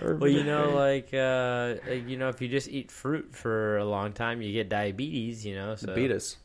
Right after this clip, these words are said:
Speaker 2: Yeah.
Speaker 3: The beatus will defeat you.
Speaker 2: So, who knows? If that thing is only eating dried apples, then,
Speaker 3: Yeah.
Speaker 2: hey, I don't know how fat is a fat Gaurau, but it might only take, like, you know, a hundred dried
Speaker 3: Sure.
Speaker 2: apples to make it all fat and
Speaker 3: You know,
Speaker 2: shit.
Speaker 3: just, just because it was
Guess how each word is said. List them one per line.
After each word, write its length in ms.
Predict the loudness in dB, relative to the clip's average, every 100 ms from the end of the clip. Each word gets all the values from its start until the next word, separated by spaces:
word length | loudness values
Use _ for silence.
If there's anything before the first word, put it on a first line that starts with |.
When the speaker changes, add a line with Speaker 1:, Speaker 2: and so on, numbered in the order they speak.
| -12 -2
Speaker 2:
Yeah. 180 | 2 2
Speaker 3:
The 60 |
beatus 260 | 2 2 2
will 100 | 0
defeat 280 | 0 0 4
you. 40 |
Speaker 2:
So, 420 | 6 4 2 -2 -6 -8
who 160 | -4
knows? 420 | 0 2 2 0 -4
If 260 | -2 2
that 180 | 4 4
thing 120 | 2
is 80 | 0
only 320 | -2 -2 0
eating 220 | -2 -2
dried 260 | 2 4 6
apples, 640 | 4 4 0 -6 -6 -10 -4
then, 480 | -2 0 -2 -4 -6 -6 -20 -20 -20 _ -20 _ -20 -6
Speaker 3:
Yeah. 80 | 2
Speaker 2:
hey, 280 | 4 4 4
I 100 | 6
don't 120 | 6
know 140 | 8 8
how 180 | 8 4
fat 400 | 2 2 2 -2
is 160 | -4 -4
a 40 |
fat 400 | -2 -2 -2 -2
Gaurau, 600 | -2 0 2 4 4 4
but 160 | 0 0
it 180 | -2 0
might 200 | -2 0
only 240 | -2 -4
take, 280 | -2 -4 -2
like, 340 | -2 -2 -6 _ -18 -10
you 80 | -6
know, 240 | -4 -4
a 120 | -4
hundred 440 | -4 -2 0 -2 0
dried 260 | 4 4 6
Speaker 3:
Sure. 60 |
Speaker 2:
apples 400 | 4 4 -2 -4
to 100 | -6
make 240 | -4 -4 -2
it 80 | -2
all 100 | -2
fat 320 | -2 -4 -2
and 80 | 2
Speaker 3:
You 100 | 4
know, 60 | 6
Speaker 2:
shit. 60 |
Speaker 3:
just, 220 | 4 2
just 240 | 4 4 4
because 300 | 2 4 4
it 120 | 4
was 380 | 4 4 0